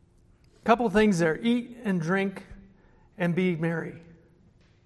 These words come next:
and relax. Tell yourself your labor is good. This is from the hand of God. Are all things from the hand of God good?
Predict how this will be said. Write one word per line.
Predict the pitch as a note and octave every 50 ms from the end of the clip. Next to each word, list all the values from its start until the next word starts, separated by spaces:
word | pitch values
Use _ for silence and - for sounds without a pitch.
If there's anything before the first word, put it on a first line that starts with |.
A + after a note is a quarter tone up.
| _ _ _ _ _ _ _ _ _ _ _ _ _ _ -
and | D#3+ E3+
relax. | G3 G#3 A3 A#3 G#3 - A3+ - - - - - - - - _ _ _ _ _ _ _ _ _ _ _ _ _ _ _ _ _ _ _ _ _ _ _ _ _ _ _ _ _ _ _ _ _ _ _ _ _ _ _ _ _ _ _ _ _ _ _ _ _ _ _ _ _ _ _ _ _ _ _ _ _ _ _ _ _ _ _ _ _ _ _
Tell | - F#3 G3+
yourself | A3+ A3+ A3 G#3 - A3+ G#3+ G#3 G#3+
your | G#3 G3
labor | F#3+ F#3+ F#3+ G3 F#3 G3 F#3 F3
is | E3 D#3+
good. | E3 F#3 F#3+ F3 D3+ D3+
This | E3 G3 A#3+ A#3 -
is | A#3+ A3 -
from | - - G3+ F#3+ F#3+ F#3+
the | F#3
hand | E3 E3+ F#3+ G3 F#3+ F3+
of | F3 E3
God. | F3+ F#3+ F3+ E3+ D#3+
Are | E3+ F#3+
all | A3 C4 D#4
things | - D4+ D#4 D#4 A#3
from | - C4+ B3+ A#3
the | G#3
hand | F#3+ G#3 G#3+ G#3+ G#3
of | G3 E3+
God | F#3+ F#3 F#3+ F#3 E3 C#3+
good? | E3 E3+ F3+ F#3+ F#3 -